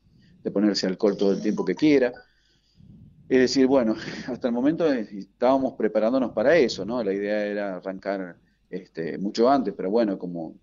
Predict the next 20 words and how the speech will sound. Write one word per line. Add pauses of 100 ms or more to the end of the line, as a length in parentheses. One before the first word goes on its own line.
(140)
este,
esto
ha
sido
tan
incierto
y
va
tan, (440)
eh,
hasta
que
todo
el
mundo
esté
vacunado
y
esto
baje,